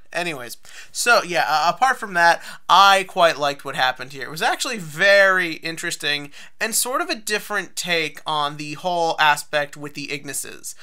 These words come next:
For starters, and I know we've brought this up multiple times, the Ignises are probably the most interesting things in this series. I think their personalities are very well done. I think their concepts are very interesting, and all of them always bring this nice uniqueness that I think this show needs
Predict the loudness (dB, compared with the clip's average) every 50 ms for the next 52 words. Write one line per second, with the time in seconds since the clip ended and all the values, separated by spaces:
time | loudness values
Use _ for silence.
0 | -20 -20 -20 -10 -6 -4 -2 2 4 6 6 6 6 4 0 0 0 0 -2 0
1 | 0 0 0 0 0 0 -2 -2 -4 -4 -2 0 0 0 0 -2 -4 -4 -4 -4
2 | -4 -4 -4 -6 -6 -10 -12 -10 -6 -4 -2 0 0 0 -2 -4 -10 -12 -14 -14
3 | -10 -6 -4 -4 -2 0 0 0 2 0 -2 -4 -6 -6 -8 0 4 4 4 4
4 | 2 -2 -6 -6 -6 -4 -4 -4 -4 -6 -6 -6 -8 -8 -6 -6 -6 -4 -4 -6
5 | -6 -8 -10 -10 -6 -2 -2 -2 -2 -2 -6 -10 -10 -8 -8 -8 -8 -8 -8 -6
6 | -4 -4 -4 -4 -4 -2 -4 -4 -4 -4 -6 -8 -12 -14 -16 -16 -18 -18 -8 0
7 | 2 2 2 2 0 -4 -8 -4 -4 -4 -4 -4 -4 -4 -4 -2 -4 -6 -2 0
8 | 2 2 2 0 -2 -4 -6 -6 -6 -6 -4 -2 -2 -2 -2 -4 -4 -4 -4 -2
9 | -2 -4 -2 -2 0 0 0 -2 -4 -8 -12 -16 -18 -18 -6 -4 -2 -2 -2 -4
10 | -8 -10 -6 -4 -4 -4 -4 -4 -2 -2 -2 -2 -2 -2 -4 -4 -4 -4 -6 -6
11 | -4 -4 -4 -4 -4 -6 -8 -10 -12 -10 -10 -8 -8 -8 -6 -6 -6 -6 -6 -8
12 | -10 -14 -16 -18 -20 -6 -2 0 0 0 0 -2 -2 -2 -2 -2 -4 -6 -4 -2
13 | 0 0 0 -2 -4 -6 -6 -4 -4 -4 -6 -6 -6 -6 -6 -6 -4 -6 -8 -8
14 | -10 -8 -6 -4 -4 -4 -2 -4 -6 -6 -8 -8 -10 -10 -10 -12 -12 -12 -14 -14
15 | -10 -8 -6 -6 -4 -4 -4 -4 -6 -8 -12 -10 -10 -10 -8 -8 -6 -6 -6 -8
16 | -8 -10 -12 -14 -14 -14 -14 -14 -12 -12 -12 -12